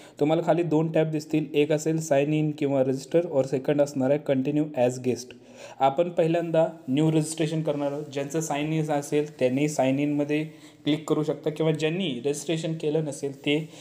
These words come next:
ह्या टॅबवर क्लिक करून रजिस्टर करू शकता. रजिस्टरवरती आपण क्लिक केल्यानंतर आपल्याला दिसून येईल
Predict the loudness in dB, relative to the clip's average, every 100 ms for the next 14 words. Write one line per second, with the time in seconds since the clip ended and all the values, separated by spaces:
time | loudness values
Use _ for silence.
0 | -16 -2 0 0 2 2 2 0 0 -4
1 | -2 -2 0 0 -2 0 0 0 -4 -4
2 | -12 -14 -14 -20 -20 -20 -4 0 0 0
3 | 0 2 2 0 2 0 0 -4 -4 -2
4 | 0 2 0 0 -2 0 0 2 4 2
5 | -2 -2 0 2 0 -6